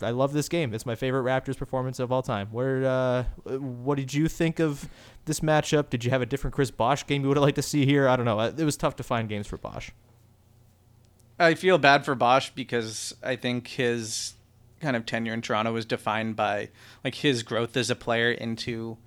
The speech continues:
Speaker 2: a high-level star that was, like, just extremely dependable and consistent every night,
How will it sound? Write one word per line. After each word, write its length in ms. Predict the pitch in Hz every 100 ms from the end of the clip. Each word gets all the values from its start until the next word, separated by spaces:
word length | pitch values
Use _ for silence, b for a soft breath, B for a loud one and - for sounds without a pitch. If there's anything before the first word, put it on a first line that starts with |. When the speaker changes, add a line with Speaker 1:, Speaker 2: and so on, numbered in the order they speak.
| b b b b b -
Speaker 2:
a 240 | 135 117
high-level 480 | 117 123 120 120 117
star 360 | - 113 120
that 160 | 135 135
was, 180 | 120 113
like, 220 | 117 -
just 200 | 127 -
extremely 540 | - - - 110 117 117
dependable 640 | 123 - 113 123 127 127
and 120 | 113 113
consistent 600 | 123 - 131 - 143 127
every 260 | 143 160
night, 300 | 143 151 151